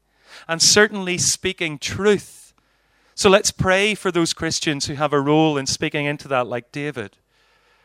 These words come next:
And let's pray for those who are called into politics and who can help to shape those values. Let's speak clearly. But perhaps even more importantly, we love the brotherhood.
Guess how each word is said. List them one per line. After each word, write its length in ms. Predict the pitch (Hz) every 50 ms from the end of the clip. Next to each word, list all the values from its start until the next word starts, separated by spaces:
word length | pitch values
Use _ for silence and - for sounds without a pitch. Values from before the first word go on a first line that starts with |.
| _ _ _
And 80 | 160 165
let's 180 | 170 185 -
pray 320 | - - 185 180 180 175 170
for 140 | - - 160
those 240 | 151 156 156 147
who 80 | - 156
are 80 | 143 139
called 340 | - 156 151 147 147 139
into 180 | 147 135 123 135
politics 920 | - - - 156 151 151 147 - - 135 110 - _ - - - - - _ _ _ _ _ _ _ _ _ _
and 120 | - 147
who 40 | 151
can 100 | 143 147 127
help 220 | 156 160 156 -
to 100 | - 151
shape 420 | - - - - 156 151 160 _
those 200 | - 143 131 123
values. 380 | - 143 131 135 135 127 117 -
Let's 160 | 151 139 -
speak 380 | - - - - - 160 160 _
clearly. 500 | - - 139 131 131 131 123 113 107 - - - - - - _
But 240 | - 160 156 - _ _ _ _ _
perhaps 420 | - 165 139 135 175 185 - -
even 300 | - 175 156 156 143 135
more 240 | 131 135 143 160 170
importantly, 760 | 175 160 139 - 123 117 113 - 107 107 87 117 120 120 117 - - _ _
we 120 | - 139 131
love 360 | 123 127 143 165 175 156 139
the 80 | 139 131
brotherhood. 760 | - 139 139 151 147 143 131 117 110 101 101 110 120 -